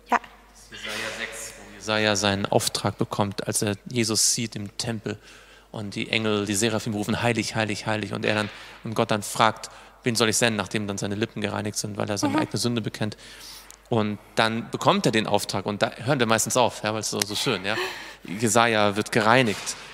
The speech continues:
Speaker 2: er ist,
Speaker 1: Ja.
Speaker 2: er hat Gott gesehen, er bekommt den Auftrag und sagt, "Äh, sende mich, ich will gehen", sozusagen, ja. Und, äh, aber dann sagt er, "Die Botschaft, die du predigst, wird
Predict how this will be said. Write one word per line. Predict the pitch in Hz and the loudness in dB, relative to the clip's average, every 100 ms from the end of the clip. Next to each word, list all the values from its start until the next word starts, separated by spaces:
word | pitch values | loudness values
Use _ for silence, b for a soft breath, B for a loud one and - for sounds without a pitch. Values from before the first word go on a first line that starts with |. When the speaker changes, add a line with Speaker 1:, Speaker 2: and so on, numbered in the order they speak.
| B | B
Speaker 2:
er | - 107 | -6 -6
ist, | 107 277 | -2 0
Speaker 1:
Ja. | 269 | 0
Speaker 2:
er | 117 | 0
hat | 117 - | 0 4
Gott | 143 - | 4 4
gesehen, | 117 107 98 | 0 2 0
er | 95 | -2
bekommt | - 120 | -6 -4
den | 139 | 0
Auftrag | 165 165 143 120 | 0 2 0 -2
und | |
sagt, | 110 120 - | 2 2 0
"Äh, | - 127 131 | -4 -2 2
sende | 147 170 160 | 4 4 4
mich, | 160 - | 4 4
ich | - - | 0 0
will | 131 | 2
gehen", | 143 117 | 2 2
sozusagen, | 110 - 110 101 | 0 0 0 0
ja. | 113 - B B B B B B - | -2 -2 B B B B B B 0
Und, | 123 117 117 113 - | 2 4 2 -2 0
äh, | 123 110 - | 4 4 4
aber | 110 | 0
dann | 120 120 | 0 2
sagt | 127 139 107 | 2 0 -6
er, | |
"Die | 104 | -4
Botschaft, | 113 131 127 - | 0 0 -2 -6
die | |
du | 117 | -6
predigst, | - - 123 139 - 117 | -4 -2 0 0 0 -2
wird | 113 - - | -2 -4 -6